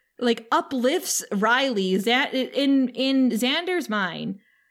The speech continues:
Riley is the ultimate guy. He's masculine. He's a soldier. Xander's only been soldier for one night, right? <laughs> So Riley actually is one. Uh, he's cool. He was saying in Fool for Love how much he thought, like, Riley was admirable.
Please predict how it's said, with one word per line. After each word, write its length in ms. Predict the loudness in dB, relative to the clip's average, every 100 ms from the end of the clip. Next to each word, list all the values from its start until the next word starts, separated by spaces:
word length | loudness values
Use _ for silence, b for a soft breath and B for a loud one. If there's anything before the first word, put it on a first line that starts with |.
| b _
Riley 520 | 0 2 2 2 2
is 80 | 0
the 140 | 0 0
ultimate 420 | -2 -2 -4 -2
guy. 320 | -6 -8 -14 -20 _
He's 260 | -8 -4
masculine. 840 | -2 2 2 0 -2 0 2 2 0
He's 140 | -2
a 80 | -4
soldier. 840 | -4 -4 -2 -2 -2 -2 -2 -4 b -4
Xander's 320 | -2 0 0
only 140 | 0
been 120 | 2 0
soldier 260 | 0 -2
for 120 | -2
one 220 | -4 -2 -2
night, 280 | -2 -4 -6
right? 280 | -4 -2 0
<laughs> 0 |
So 240 | 0 -2 B -6
Riley 280 | -2 0 0
actually 440 | -2 -4 -6 -2
is 160 | 0 -2
one. 360 | -6 -4 -4 -6 B B B
Uh, 280 | -4 -4 -4
he's 200 | -4 -4
cool. 560 | -4 0 2 4 4 4
He 140 | 2
was 140 | 0 -2
saying 260 | -2 0
in 80 | 0
Fool 180 | -2 -4
for 120 | -4
Love 220 | -2 0
how 100 | 2
much 200 | 2 0
he 100 | -2
thought, 220 | -2 -2 -2
like, 140 | -2
Riley 300 | -2 -2 -2
was 140 | -2 -2
admirable. 680 | -2 -2 0 -2 -2 -6